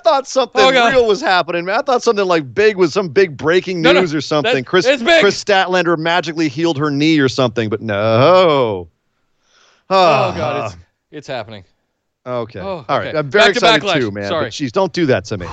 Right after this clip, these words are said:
Speaker 1: Don't do that. All right. Bu-, what next for Braun Strowman, Nick? Do you think he goes back to Bray? Does he what, what happens next for him? I mean, this was, this was, this was a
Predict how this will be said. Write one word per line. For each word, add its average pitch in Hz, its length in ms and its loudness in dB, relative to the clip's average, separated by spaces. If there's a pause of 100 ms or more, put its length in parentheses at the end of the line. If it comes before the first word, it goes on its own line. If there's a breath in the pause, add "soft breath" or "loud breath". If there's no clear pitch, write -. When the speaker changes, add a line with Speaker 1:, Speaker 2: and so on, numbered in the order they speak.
(120)
Speaker 1:
Don't 143 200 -4
do 113 100 -6
that. 90 160 -6
All 185 140 4
right. 101 200 -2
Bu-, 139 80 -12 (1040 soft breath)
what 269 200 2
next 247 240 -6
for 220 100 -6
Braun 185 300 -4
Strowman, 123 440 -4
Nick? 104 200 -8 (120)
Do 127 100 -8
you 156 60 -2
think 180 120 -4
he 165 80 -2
goes 147 160 2
back 143 240 2
to 143 100 -4
Bray? 196 720 2 (560 soft breath)
Does 127 240 -4
he 131 580 0 (500)
what, 220 260 2
what 247 120 4
happens 254 300 2
next 247 160 2
for 254 80 -2
him? 190 100 2
I 165 60 0
mean, 190 120 2
this 226 80 -2
was, 214 100 0
this 233 180 4
was, 202 160 0
this 214 180 2
was 208 160 -2
a 143 340 0